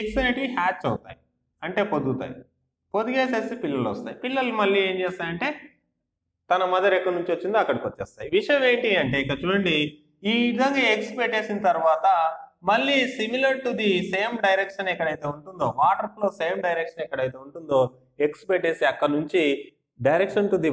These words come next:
water ఎక్కడైతే ఉంటుందో ఆ డైరెక్షన్‌లోనే మళ్ళీ same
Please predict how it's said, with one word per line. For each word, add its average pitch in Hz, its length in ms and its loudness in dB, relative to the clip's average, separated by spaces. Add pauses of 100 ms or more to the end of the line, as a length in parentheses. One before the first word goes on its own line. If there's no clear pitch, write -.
water 170 340 4
ఎక్కడైతే 127 420 0
ఉంటుందో 165 300 0 (220)
ఆ 143 100 6 (300)
డైరెక్షన్‌లోనే 139 720 0 (160)
మళ్ళీ 151 220 -2 (160)
same 160 200 0